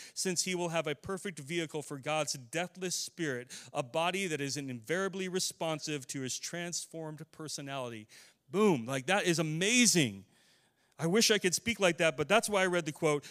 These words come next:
Like, that is a reality. Our rejuvenation from the Holy Spirit is our hope coming to us in the future.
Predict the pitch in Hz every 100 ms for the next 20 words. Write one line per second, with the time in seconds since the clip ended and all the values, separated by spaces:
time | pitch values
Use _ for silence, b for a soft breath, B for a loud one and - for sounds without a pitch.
0 | - 156 139 202 233 196 190 180 156 170
1 | 190 170 151 160 220 196 170 - 233 196
2 | 180 196 233 - 196 143 123 B B -
3 | 208 214 202 151 226 214 185 - - 226
4 | 180 123 - 190 185 165 - - - 254
5 | 220 - - B B - 247 233 208 -
6 | 156 147 196 220 208 202 208 - 127